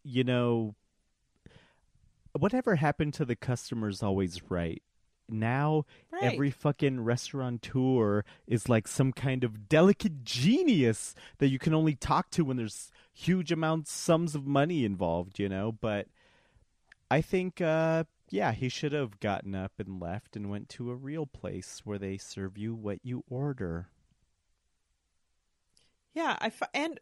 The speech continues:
Speaker 2: to treat you like crap, like you're an idiot for not wanting the egg white foam on your drink, it's like, some people don't really want that. Sorry. <laughs> I don't know what the big deal is. Oh, it's
Speaker 1: He
Speaker 2: really
Speaker 1: should have
Speaker 2: mean.
Speaker 1: lied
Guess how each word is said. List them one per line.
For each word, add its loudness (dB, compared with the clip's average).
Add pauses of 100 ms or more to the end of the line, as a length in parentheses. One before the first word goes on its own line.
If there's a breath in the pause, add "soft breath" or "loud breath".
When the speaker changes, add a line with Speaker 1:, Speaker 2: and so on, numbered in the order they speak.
Speaker 2:
to -6
treat -4
you -6
like 0
crap, 0
like -4
you're 4
an 0
idiot -2
for -6
not -2
wanting -4 (460)
the 0
egg -2
white -2
foam -4
on -6
your -4
drink, -4
it's -10
like, -2 (720)
some -8
people -2
don't -4
really -4
want -4
that. -8 (460)
Sorry. -2
<laughs> -10
I -2 (880 loud breath)
don't -2
know 2
what 0
the -4
big -2
deal 6
is. -4 (640 loud breath)
Oh, 0 (160)
it's -20
Speaker 1:
He 2
Speaker 2:
really 4
Speaker 1:
should 2
have 0
Speaker 2:
mean. -4
Speaker 1:
lied 2